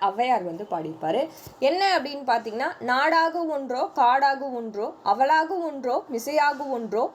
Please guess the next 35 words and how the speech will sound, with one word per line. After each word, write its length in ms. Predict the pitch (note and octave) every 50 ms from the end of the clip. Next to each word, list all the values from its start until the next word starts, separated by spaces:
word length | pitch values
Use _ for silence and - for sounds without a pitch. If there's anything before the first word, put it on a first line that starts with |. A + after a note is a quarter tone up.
| - -
எவ்வழி 500 | G3+ G#3 A3 G#3+ G#3+ C4+ D4 D4+ D#4+ D4
நல்லவர் 460 | C4+ A#3 A#3 B3 C#4 D4 C#4+ C4+ B3
ஆடவர், 480 | G#3+ G#3 A#3 B3 B3 B3 G#3+ A3+ C#4+ - - - - - - -
அவ்வழி 440 | A3 B3 B3+ C#4 E4 E4 E4 G4 G4
நல்லை 460 | F4 D4 C#4 C4 A#3+ B3 B3+ D#4+ D#4+ A#3 A3
வாழிய 380 | G#3+ G#3 A3+ A#3+ B3+ C4+ C#4
நிழலேன்னு" 320 | C4+ A#3+ G#3+ G#3 A3+ B3 C4
சொல்லி 360 | B3+ - F#3+ F#3+ A3 D4+ D#4+ - -
ஔவையார் 440 | G3 G3 F#3+ A#3 B3 B3+ B3 A#3+ A3+
வந்து 180 | F3+ F3 A#3
பாடியிருக்காங்க. 480 | - - G3 F3+ F3+ F3 E3 E3+ D#3+ D3+ - -
என்ன 320 | E3+ E3 F#3 G#3+ G#3 B3+
அப்படின்னா, 320 | A3+ G#3+ G3+ A3 C4+ G4 - - - - - - -
"நிலமே 400 | G#3+ A3 A#3+ C4 C#4 D4 D4+ D#4
நீ 120 | C#4+ C#4 C4
நாடா 380 | B3 G#3+ G#3+ A#3 B3+ C4+ C#4
இருந்தா 340 | C#4 C4 A#3+ A#3 A3 A3+ A3+
என்ன, 400 | A3 G#3+ F3+ F3 F3+ G3 A3 A3 G#3+
காடா 320 | G3+ F#3+ G#3+ A#3+ - C4
இருந்தா 360 | C4 B3+ A#3 A3 G#3 G#3+ G#3
என்ன, 340 | G3+ G3+ F#3+ F#3+ A3+ C4+ F4+ -
பள்ளமா 400 | C4+ A#3 B3 C4 C#4 C#4+ D4+ D4+
இருந்தா 400 | C#4+ C4+ B3+ C4 B3+ B3 B3 A#3+
என்ன, 320 | A#3 A3 G3+ G#3+ B3+ D4
மேடா 320 | C4+ A3+ G#3+ G#3+ A3 A3 A3+
இருந்தா 380 | A3+ A3+ G3+ G#3 G3+ G3+ F#3
என்ன, 320 | F3+ E3+ E3+ E3 E3+ E3+ - - - - - - -
எங்கே 300 | A3+ B3 C#4 D4+ E4+ F#4+
ஆண்கள் 440 | D#4+ C4 A#3+ B3+ C4+ C4 C4 C4 C4
நல்லவர்களாக 640 | A#3 G3+ G#3 A3+ A#3+ A#3+ A#3+ A3 A3 G#3+ A3+ C4
இருக்கிறாங்களோ, 600 | C4+ A#3 G#3+ - A3 G#3+ G3+ G3+ G3 G#3 C#4 F#4+ -
அங்கே 440 | - F#3+ G#3 A3+ B3 A#3+ C4+ D4 C#4+
நீயும் 300 | C4+ A#3 A3 A3+ C4 C4+
நல்லவராக 580 | A#3+ G3 F#3+ G3 G#3 G#3+ A3 G#3 G#3 G#3+ A3+ B3+
இருக்கிறாய், 460 | A#3 G#3+ G3 F3 G3 F#3+ F#3 F3